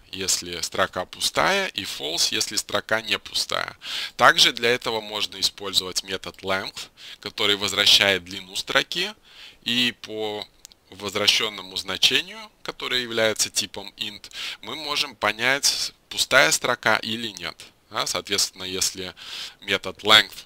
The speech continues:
возвращает нам ноль, это значит длина строки ноль, соответственно, пустая. Если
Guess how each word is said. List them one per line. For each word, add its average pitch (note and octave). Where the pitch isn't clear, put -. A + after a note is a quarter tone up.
возвращает F#2+
нам F2+
ноль, C3+
это -
значит F#2+
длина F#2+
строки F#2+
ноль, A2
соответственно, A2+
пустая. F2+
Если G2